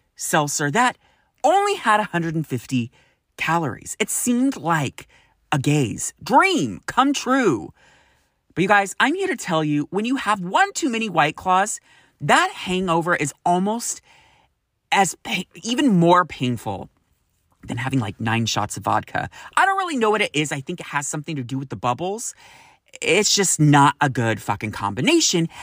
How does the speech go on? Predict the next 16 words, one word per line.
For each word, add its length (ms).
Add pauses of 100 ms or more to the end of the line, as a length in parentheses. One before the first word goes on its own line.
(160)
And 180
you 100
can 180
just 220
fucking 320
forget 1040
entirely 920 (440)
about 440
champagne. 640
Anytime 480
I 120
mix 300
champagne 760 (260)
with 120
anything, 760 (440)
it's 380